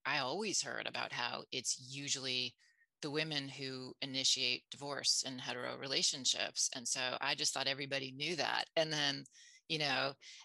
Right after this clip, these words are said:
as I was hearing about friends getting divorced and clients getting divorced, again, I just assumed everyone knew that. And I suddenly realized people don't know that stat. We tend to know the stats around how many, you know,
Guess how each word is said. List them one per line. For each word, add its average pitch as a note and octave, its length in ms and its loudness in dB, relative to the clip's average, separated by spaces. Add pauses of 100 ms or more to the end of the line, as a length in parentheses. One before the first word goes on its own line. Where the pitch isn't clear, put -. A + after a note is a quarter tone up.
as D3+ 200 2
I D3 200 6
was D#3 300 2
hearing D3 340 0
about C#3 260 0
friends C#3 320 -2
getting D3+ 180 2
divorced C#3+ 480 0
and C3 80 -12
clients C#3 380 0
getting C3 240 -2
divorced, C3 220 -2
again, F#3+ 220 2
I D3 80 4
just C3 220 0
assumed C#3 300 2
everyone C3+ 340 -6
knew E3+ 260 -4
that. D3+ 260 0
And C#3 120 2
I C#3 120 2
suddenly E3+ 280 0
realized D3 320 -2
people A3 240 -6
don't F#3 240 -2
know E3 100 -4
that D3+ 200 0
stat. - 240 0
We D3+ 100 -4
tend F#3+ 220 -2
to F#3+ 100 -2
know E3+ 160 0
the C#3 80 -6
stats C#3+ 500 0
around C3+ 380 -2 (300)
how D3+ 160 -2
many, D3 460 -2
you D3 120 -4
know, C3 180 -6